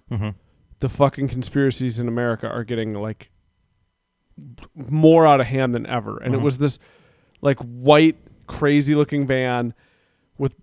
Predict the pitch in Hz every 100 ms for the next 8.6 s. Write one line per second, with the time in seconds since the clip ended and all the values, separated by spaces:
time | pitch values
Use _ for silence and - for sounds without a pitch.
0 | _ - 143 127 107 127 151 160 165 160
1 | 151 156 131 139 139 135 - 135 131 -
2 | 139 151 143 147 151 143 143 143 147 143
3 | 143 139 127 - _ _ _ _ 139 151
4 | 151 135 139 147 139 120 - 139 151 147
5 | 143 143 139 131 123 131 156 156 165 160
6 | _ _ _ _ 139 135 123 123 135 160
7 | 175 113 117 131 _ _ _ _ - -
8 | - 135 127 127 123 120